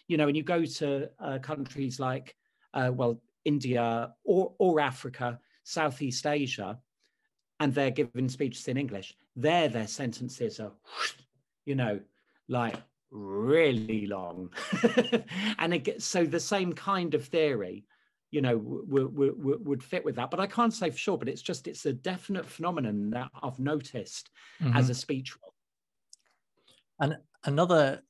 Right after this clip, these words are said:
Speaker 2: super interesting, uh, uh, excerpt from the book is, like, that the, the U K political parties, their use of metaphors are, like, linked to their history and logos, which is just astonishing. If you can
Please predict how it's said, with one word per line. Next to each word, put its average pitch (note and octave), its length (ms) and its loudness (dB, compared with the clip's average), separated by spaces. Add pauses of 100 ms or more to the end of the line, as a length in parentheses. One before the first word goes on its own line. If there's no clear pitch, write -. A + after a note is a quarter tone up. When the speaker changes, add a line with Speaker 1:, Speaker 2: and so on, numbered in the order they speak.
Speaker 2:
super - 480 0
interesting, B2+ 960 0
uh, A2+ 360 0 (640)
uh, A2+ 160 -2
excerpt A#2+ 440 2
from A#2+ 160 2
the A2 60 4
book A#2+ 340 0
is, - 220 -8
like, C#3 260 0
that C3 200 -4 (400)
the, B2+ 360 0
the B2 100 0
U E3 240 4
K F3+ 300 2
political C3+ 480 -4
parties, B2+ 840 -2 (340)
their B2+ 120 2
use C#3 340 4
of A#2+ 100 -2
metaphors A#2+ 1000 -2
are, B2 120 -2
like, A2 260 0
linked C3+ 380 0
to A#2 80 -4
their G#2 200 0
history C3 840 2 (340)
and A2+ 200 2
logos, A2+ 840 0 (120)
which - 180 -10
is G2 100 -4
just A2+ 240 -2
astonishing. B2 840 2
If G2 100 -12
you A#2+ 80 0
can A2+ 400 -2